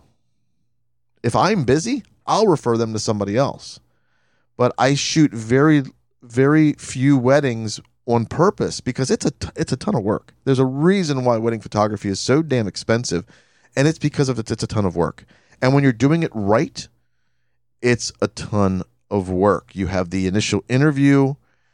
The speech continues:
where you can kind of bring some of your books, or you can bring some, you know, you can bring some photos, and you can make sure that you're a good fit. You have the engagement shots. What do you have to do between the engagement shots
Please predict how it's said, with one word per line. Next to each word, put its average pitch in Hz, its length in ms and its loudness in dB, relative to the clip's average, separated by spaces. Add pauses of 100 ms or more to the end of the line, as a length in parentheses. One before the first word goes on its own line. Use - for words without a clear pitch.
(760)
where 113 140 0
you 117 100 2
can 113 140 -4
kind 107 200 0
of 98 80 -4
bring 104 240 -2
some 95 180 -6
of 95 80 0
your 92 80 2
books, 151 560 -2
or 98 60 2
you 98 100 0
can 95 160 -4
bring 98 240 0
some, 98 260 -2
you 85 60 -4
know, 101 60 -2
you 98 60 0
can 101 120 -4
bring 101 200 0
some 101 160 -10
photos, 156 680 0
and 120 80 -4
you 110 80 -4
can 104 180 -2
make 107 200 0
sure - 260 -2
that 110 240 -2
you're 104 260 0
a 104 120 -2
good 101 300 -2
fit. - 460 -4 (500)
You 131 120 -2
have 131 140 2
the 120 120 0
engagement 104 680 -2
shots. - 540 -2 (1120)
What 117 140 2
do 156 60 2
you 165 80 4
have 160 140 2
to 165 80 -2
do 160 140 2
between 160 320 0
the 160 120 2
engagement 160 560 0
shots 165 420 0